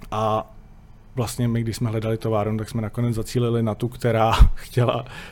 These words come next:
po nás co nejméně kusů. Jo, protože začít tím, že člověk vyrobí prostě deset tisíc baťohů, je nesmysl.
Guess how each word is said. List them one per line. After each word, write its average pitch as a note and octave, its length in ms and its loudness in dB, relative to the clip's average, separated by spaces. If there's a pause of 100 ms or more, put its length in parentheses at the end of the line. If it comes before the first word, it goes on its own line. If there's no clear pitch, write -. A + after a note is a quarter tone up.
po B2 120 2
nás A2+ 320 0
co C3 120 -2
nejméně A#2+ 360 2
kusů. G#2 420 -10 (300)
Jo, A#2 200 -2
protože B2 320 -2
začít A2+ 280 -4
tím, A#2+ 200 -2
že A2 80 -4
člověk B2 380 -4
vyrobí A#2 380 -4
prostě A#2 300 -4
deset A2+ 220 -4
tisíc A#2 300 -6
baťohů, G#2+ 480 -4
je G#2+ 320 -4 (440)
nesmysl. G2+ 460 -10